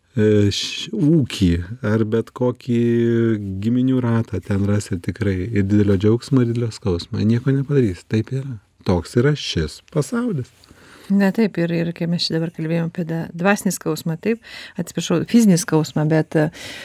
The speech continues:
Speaker 2: yra dar, dar tas turbūt baisesnis yra dvasinis skausmas.
Speaker 1: Ir taip, aš, matot, visada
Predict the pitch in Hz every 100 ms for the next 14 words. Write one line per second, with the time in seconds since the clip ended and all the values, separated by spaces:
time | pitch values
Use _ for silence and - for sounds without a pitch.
0 | - - - _ _ 165 190 170 185 180
1 | 185 175 - 160 - 170 165 165 175 -
2 | 196 - - 165 - - - 175 - 170
3 | - 170 - - - - - - - _
4 | - 113 113 110 - _ _ _ _ 180
5 | 147 110 101 131 123 - 117 - 101 95
6 | 151